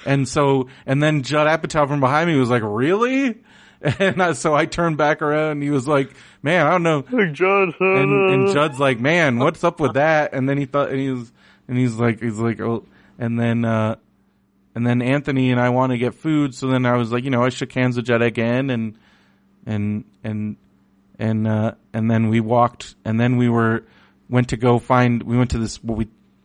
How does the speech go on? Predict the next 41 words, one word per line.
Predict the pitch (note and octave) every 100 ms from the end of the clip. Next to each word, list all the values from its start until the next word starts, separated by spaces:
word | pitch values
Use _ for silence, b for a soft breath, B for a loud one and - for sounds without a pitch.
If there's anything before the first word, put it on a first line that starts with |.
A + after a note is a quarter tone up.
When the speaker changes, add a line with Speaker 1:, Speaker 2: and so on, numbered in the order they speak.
| -
Speaker 1:
we |
went | A2+ B2
to | B2+
a |
restaurant, | A2+ G#2 - C#3+ C3+
except | A#2 B2+
it | A#2
was | -
closed. | - F3 D#3 C#3 C3+ B B B
So | -
then | D3+
we | D#3
had | C#3+
to | C3
go | C3+
back | A#2 - C#3 D#3 C#3 C3+ - - _ b b b
the | C3
way | C3
we | B2
came | - D3+ D3+ C3
to |
get | A#2 B2
to | -
my | A2+ G#2
car. | - E3 D#3 A#2+ A#2+ B2 B B B
And | B2
as | B2
we | B2
were | A#2+
turning | - D#3 D#3 C#3
or | C3 - - -
going | C3+ A#2+ G#2+
back, | C#3 D#3+ D3+ C3 - - b b b
then | - C3+ B2+
Russell | C3+ C3 C3
Brand | A2+ C#3 C#3+ C#3
and | A#2+
his | D#3 D3
posse | C#3+ C3 B2+ C3
were | B2
walking | B2 C#3 C3 D3 B2+ A#2+